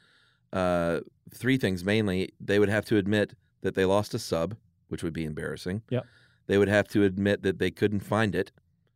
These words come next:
Speaker 1: and the U S could find it.
Speaker 2: Mm-hmm.
Speaker 1: Super embarrassing.
Speaker 2: Right.
Speaker 1: And then they had to admit that we, we were following them out there in the ocean and saw them doing something,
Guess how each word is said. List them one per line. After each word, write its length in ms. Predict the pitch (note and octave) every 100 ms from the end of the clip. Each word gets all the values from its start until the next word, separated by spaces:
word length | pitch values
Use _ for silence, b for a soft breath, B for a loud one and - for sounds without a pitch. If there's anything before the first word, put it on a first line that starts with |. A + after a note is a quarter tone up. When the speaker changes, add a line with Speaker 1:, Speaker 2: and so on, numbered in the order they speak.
| _ -
Speaker 1:
and 180 | F2
the 60 | F2
U 160 | G2 G#2+
S 140 | G2+
could 220 | - D3+
find 260 | - F2 D#2+
it. 160 | G#2 -
Speaker 2:
Mm-hmm. 160 | A2+ A2+ A2+ _
Speaker 1:
Super 400 | - F#3 - F2
embarrassing. 560 | D#2+ D#2+ D#2+ F2+ F#2+ - B
Speaker 2:
Right. 140 | A#2 B B B -
Speaker 1:
And 580 | A2 A2 G#2+ G#2+ G#2+ G2
then 520 | B2 C3 C3+ C3+ - _ _ - _ _ - -
they 160 | A2+
had 180 | A2 A2
to 120 | A#2+
admit 400 | A2 A2 A2 -
that 220 | G#2 G2+ - _ -
we, 380 | - G#2 A2+ - _ b b b -
we 100 | C3+
were 120 | B2+
following 680 | A2+ C#3 D#3 B2+ A2 G2+ G#2 - -
them 260 | G#2 G#2
out 220 | G2+ A2 A2
there 160 | A2
in 80 | G#2
the 160 | F#2+ A#2+
ocean 340 | B2+ - F#2+
and 160 | F#2 F2
saw 240 | A2+ B2
them 380 | A2+ F#2 F#2 - _ _ _ _ _ -
doing 300 | G2+ C#3+ A2+
something, 480 | - D#3+ D#3 G#2